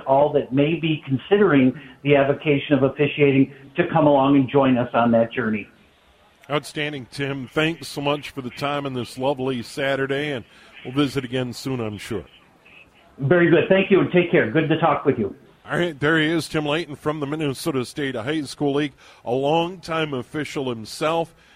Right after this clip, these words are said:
Speaker 2: and they are in need of game officials. And once again, go to the website for more. And he joined us on the John Schuster Coldwell Banker Hotline. Quick break. We'll have the weather. Much more from the fair coming up.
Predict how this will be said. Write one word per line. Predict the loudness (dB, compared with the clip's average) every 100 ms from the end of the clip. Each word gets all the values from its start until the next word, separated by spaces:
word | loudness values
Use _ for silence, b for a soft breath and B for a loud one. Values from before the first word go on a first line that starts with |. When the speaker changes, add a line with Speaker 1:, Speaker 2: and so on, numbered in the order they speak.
| b
Speaker 2:
and | -8 -6
they | -4
are | -4
in | -4
need | -6 -8
of | -8
game | -8 -8 -10
officials. | -10 -10 -8 -12 -10
And | -10
once | -10 -12
again, | -12 -10
go | -8 -8
to |
the | -8
website | -8 -8 -8 -8 -8
for | -10
more. | -12 -10
And | -8
he | -10
joined | -6 -4 -2
us | -2 -4 b b b
on | -6 -4 -4
the |
John | -4 -2 0 -2
Schuster | -4 -6 -4 -8
Coldwell | -4 -4 -4 -4 -2
Banker | -2 -4 -4 -6 -6 -6
Hotline. | -6 -6 -6 -6 -4
Quick | -4 -4
break. | -2 -2 -4 _ b b b
We'll | -4 -4
have | -4
the | -4
weather. | -2 -2 -2 -6 b b
Much | -10 -8 -8 -10
more | -8 -6 -4 -4
from | -8 -8 -8 -6 -8
the | -10
fair | -8 -8 -6 -6 -8
coming | -10 -10 -8 -6
up. | -4 -4 -6